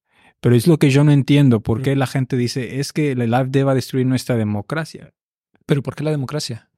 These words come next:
Speaker 2: O sea
Speaker 1: Es que no entiendo, porque ellos asocian con racismo con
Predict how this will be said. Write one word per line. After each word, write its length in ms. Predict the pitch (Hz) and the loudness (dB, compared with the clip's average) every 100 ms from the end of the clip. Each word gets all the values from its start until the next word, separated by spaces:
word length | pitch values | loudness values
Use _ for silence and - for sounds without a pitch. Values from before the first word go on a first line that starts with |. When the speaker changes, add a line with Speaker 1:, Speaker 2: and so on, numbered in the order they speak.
| - | -18
Speaker 2:
O 60 | |
sea 380 | 131 127 127 123 | -10 -6 -4 -4
Speaker 1:
Es 80 | 123 | -2
que 100 | 170 | 0
no 60 | 175 | 0
entiendo, 500 | 180 208 208 131 120 | 2 2 2 0 -2
porque 580 | 139 135 147 139 143 | -4 0 2 2 2
ellos 220 | 135 156 185 | 0 -2 -2
asocian 440 | - 170 - 175 | -2 -2 -2 -4
con 420 | 165 135 123 120 | 0 2 2 0
racismo 440 | 120 147 175 190 165 | -4 -4 -4 -4 -2
con 1000 | 139 127 117 117 117 113 110 110 107 | 0 2 2 0 -2 -4 -6 -8 -12